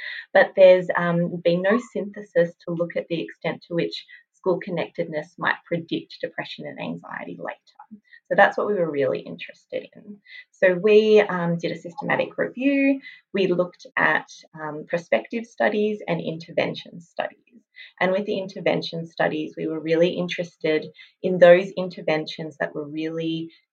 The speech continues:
targeting the school social and emotional environment. Um, so thinking about improving relationships within the school or how psychologically safe students feel in the school. So in terms of our findings,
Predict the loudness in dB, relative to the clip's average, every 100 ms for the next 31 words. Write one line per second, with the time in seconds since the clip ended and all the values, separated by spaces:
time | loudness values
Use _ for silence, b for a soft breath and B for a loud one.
0 | -4 2 4 4 -2 -6 -10 -16 -14 -8
1 | -6 -6 -2 -2 -2 -6 -6 -6 -4 -4
2 | -6 -6 -6 -6 -4 -4 -4 -4 -6 -6
3 | -8 _ _ _ _ _ -6 -2 0 -2
4 | -6 B B 4 4 2 -4 -2 2 2
5 | 0 -4 -6 -6 -4 -4 -2 -4 -6 -10
6 | -12 -14 -8 -6 -6 -8 -12 _ -8 -8
7 | -8 -4 0 2 2 0 B -2 0 0
8 | -8 _ -2 0 0 -2 -4 -8 -12 -8
9 | -6 -6 -10 -14 -12 -12 -14 _ -16 -14
10 | -16 -18 _ _ _ -20 -20 _ _ -20
11 | B B B B B _ _ _ 2 4
12 | 4 0 -2 0 4 4 4 2 4 2
13 | 0 -2 0 -2